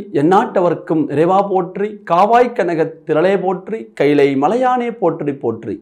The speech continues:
எல்லாம் வல்ல சிவனை வணங்கி, உலகெங்கும் ஆளும் அத்துணை மேஷராசி நண்பர்களுக்கும்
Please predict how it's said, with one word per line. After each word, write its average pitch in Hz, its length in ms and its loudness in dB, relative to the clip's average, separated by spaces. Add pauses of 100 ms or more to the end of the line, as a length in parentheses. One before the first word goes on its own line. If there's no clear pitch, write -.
(180)
எல்லாம் 185 300 4
வல்ல 139 280 2 (180)
சிவனை 147 280 0 (100)
வணங்கி, 175 340 -4 (600)
உலகெங்கும் 247 520 4
ஆளும் 156 280 4 (220)
அத்துணை 214 460 2 (340)
மேஷராசி 202 600 2
நண்பர்களுக்கும் 170 640 -2